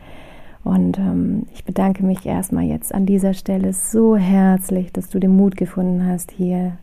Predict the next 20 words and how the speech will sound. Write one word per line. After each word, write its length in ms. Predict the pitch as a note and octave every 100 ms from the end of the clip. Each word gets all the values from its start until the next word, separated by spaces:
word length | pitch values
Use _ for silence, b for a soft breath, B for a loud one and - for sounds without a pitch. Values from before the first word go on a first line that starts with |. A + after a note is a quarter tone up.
| -
deine 240 | F3+ F#3
Geschichte 520 | F#3 F#3 F#3 - G3
zu 140 | - F#3+
erzählen, 640 | F#3+ - G3 G3 F#3+ F#3
um 140 | F#3+ -
anderen 360 | F#3+ F#3 F#3
auch 160 | F#3 F3
Mut 280 | G3+ G#3 G3+
zu 140 | F#3
machen, 440 | F3+ F3 F#3+ F3+ - B B B B B -
weiterzukämpfen 960 | G#3 A3 G#3 G3+ F#3+ - G3 F#3 F#3+ F#3
für 160 | -
sich 300 | F3+ G3+ F#3+
und 140 | F#3+ F#3
das 220 | F#3 -
Kind 500 | - F#3+ F#3+ F#3+ F#3+
oder 160 | F#3
die 160 | F3 F#3
Kinder 540 | - F#3+ F#3 F#3 F#3
und 340 | F#3 F#3 F#3